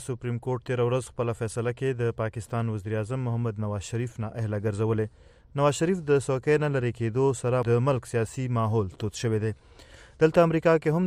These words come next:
د پاکستان دغه سیاسي ماحول ته په ژوره سترګه کتلې کیږي. خو څېړنکاران ګڼي، د سیاسي قیادت بدلیدو سره امریکا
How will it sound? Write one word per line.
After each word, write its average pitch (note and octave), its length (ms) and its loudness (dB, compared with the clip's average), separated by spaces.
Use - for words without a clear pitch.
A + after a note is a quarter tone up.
د C3 180 2
پاکستان A#2 520 -2
دغه A2+ 200 0
سیاسي A2+ 400 -4
ماحول A#2 260 0
ته C#3+ 180 -4
په G2+ 140 -2
ژوره A2+ 320 0
سترګه G2+ 360 -2
کتلې G2+ 360 -4
کیږي. G2+ 220 -4
خو A#2 160 -6
څېړنکاران A2+ 600 0
ګڼي، D3+ 180 0
د B2+ 140 -4
سیاسي C#3+ 400 2
قیادت C#3 380 2
بدلیدو B2 300 -2
سره E3 180 2
امریکا A#2+ 380 -2